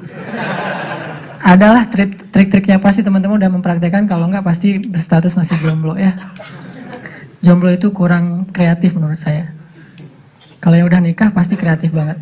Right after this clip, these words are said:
tahu banget cara-caranya gimana ya. Alhamdulillah berhasil. Setidaknya untuk dia berhasil setelah puluhan orang yang gagal misalnya.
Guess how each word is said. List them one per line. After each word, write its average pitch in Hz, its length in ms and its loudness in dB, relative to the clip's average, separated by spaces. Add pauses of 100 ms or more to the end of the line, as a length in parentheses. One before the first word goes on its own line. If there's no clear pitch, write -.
(120)
tahu 175 200 6
banget 185 320 2
cara-caranya 165 560 2
gimana 160 400 0
ya. 202 160 -2 (320)
Alhamdulillah 165 560 2
berhasil. 165 560 0 (560)
Setidaknya 180 560 2
untuk 175 240 -2
dia 190 80 4
berhasil 175 400 0
setelah 190 400 2 (160)
puluhan 190 320 8
orang 180 320 2
yang 170 80 -2
gagal 165 400 0
misalnya. 156 320 -6